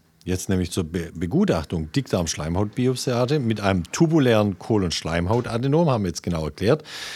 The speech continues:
mit Epitheldysplazien bis mittelgr-, mittleren Grades. Die Epitheldysplasie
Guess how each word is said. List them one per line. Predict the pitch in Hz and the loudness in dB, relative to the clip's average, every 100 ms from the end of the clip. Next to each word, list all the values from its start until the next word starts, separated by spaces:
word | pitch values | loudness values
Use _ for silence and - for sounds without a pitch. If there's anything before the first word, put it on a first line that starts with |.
| - - | -6 0
mit | 95 - | 0 0
Epitheldysplazien | 87 - - - 98 90 78 101 110 - 139 123 - 131 110 | -2 -2 -4 -2 0 0 0 2 2 2 0 0 2 0 2
bis | 107 - | 0 2
mittelgr-, | 107 107 113 - - - - - - | 2 2 0 -2 -14 -14 -16 -8 -4
mittleren | 98 104 101 87 | 0 2 2 -2
Grades. | - 90 82 82 78 - - - - - - - - - | -2 0 2 2 -2 -6 -10 -16 -20 -14 -14 -14 -20 -10
Die | 104 - | -8 -2
Epitheldysplasie | 104 - 87 - 101 82 107 - - 143 - 165 | -2 0 -4 0 0 2 0 0 0 -2 0 0